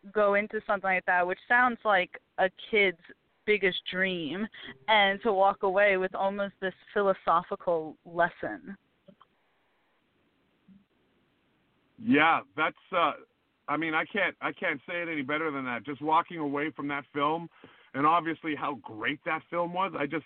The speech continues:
Speaker 2: as a whole, they just did a phenomenal job, like they did with the others. But that experience is gonna stay with me for, for the rest of my life, for sure.
Speaker 1: Oh, that's awesome. And so at this point now, you've been a primate,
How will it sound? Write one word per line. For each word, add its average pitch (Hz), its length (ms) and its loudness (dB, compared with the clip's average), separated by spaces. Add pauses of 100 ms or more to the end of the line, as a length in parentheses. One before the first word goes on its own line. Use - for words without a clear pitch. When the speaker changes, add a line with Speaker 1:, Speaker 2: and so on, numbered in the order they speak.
Speaker 2:
as 151 160 2
a 151 80 4
whole, 160 400 0
they 135 160 -2
just 143 220 -8
did 147 120 0
a 131 60 -2
phenomenal 135 640 2
job, 131 340 -2
like 123 160 -6
they 135 100 -4
did 127 160 -4
with 123 140 -6
the 127 140 -2
others. 131 340 -4
But 120 180 -2 (480)
that 143 120 6
experience 156 680 0
is 131 140 -6
gonna 135 240 -2
stay 143 180 4
with 135 200 0
me 127 180 -2
for, 117 380 -2 (100)
for 123 100 -4
the 120 80 0
rest 123 220 4
of 127 60 -4
my 117 100 2
life, 117 300 2
for 107 180 -4
sure. 92 240 0 (960)
Speaker 1:
Oh, 247 140 4
that's 202 260 0
awesome. 165 720 -2
And 180 360 0 (440)
so 196 220 6
at 185 200 0
this 330 160 0 (140)
point 196 260 -2
now, 185 240 4
you've 180 540 -6 (240)
been 190 140 0
a 175 60 0
primate, 190 540 0